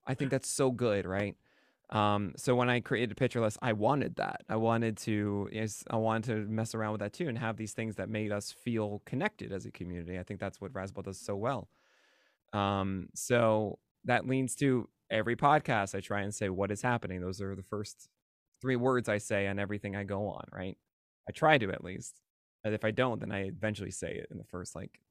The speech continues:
ten seconds. Um, and so when I realized I didn't have theme music for the Plus Pitch podcast, um, I didn't, I was like, "Oh man, what am I gonna do?" <laughs> Uh,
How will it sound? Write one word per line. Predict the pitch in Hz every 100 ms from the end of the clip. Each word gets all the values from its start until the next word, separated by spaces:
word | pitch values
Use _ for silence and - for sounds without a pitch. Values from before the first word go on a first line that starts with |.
| _
ten | - 90
seconds. | - - - - - _ _ _ _ _ -
Um, | 98 95 92 90 - _ 110
and | 101 98 98 95
so | 113
when | 110
I | 110 110 104 98 _ _ _
realized | 113 131 147 143
I | 135
didn't | 151 147
have | 139 131
theme | - 156 139
music | 107 98 80 - - _ _ _ _ _ _
for | 117
the | 107
Plus | 101 113 104
Pitch | 104 -
podcast, | - 87 - 98 - - - _ _ _ _ _ _
um, | 104 92 92 92 92 92 _ _ -
I | 113
didn't, | 117 113 113
I |
was | 107
like, | 110
"Oh | 110
man, | 101 98
what |
am | 101
I | 98
gonna | 95
do?" | 87 92 85 -
<laughs> | _ _ _ _ -
Uh, | 143